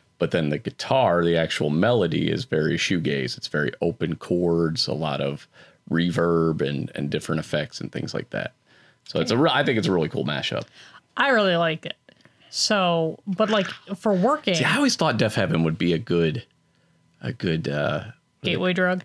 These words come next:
Speaker 1: Yes, thank you. That's what I was trying to think of.
Speaker 2: And it's, it's just, it's really quite relaxing, which is weird.
Speaker 1: I think it's a better gateway drug than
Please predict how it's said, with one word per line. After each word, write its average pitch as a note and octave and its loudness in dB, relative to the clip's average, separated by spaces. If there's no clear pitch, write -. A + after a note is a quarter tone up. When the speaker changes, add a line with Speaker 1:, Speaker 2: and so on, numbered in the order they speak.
Speaker 1:
Yes, B2+ 0
thank E2+ -4
you. - -4
That's - -4
what E2 -4
I - -2
was E2 -4
trying E2+ -4
to D#2+ -8
think E2 -6
of. - -8
Speaker 2:
And F#3 0
it's, G#3 -2
it's G3+ -2
just, - -2
it's F#3 -4
really G#3 2
quite G#3 0
relaxing, E3 -2
which F#3+ 0
is F3 2
weird. E3+ -2
Speaker 1:
I - -8
think D#3+ 0
it's C#3+ 0
a - -2
better A2 2
gateway F2 2
drug D2 -2
than D#2 -2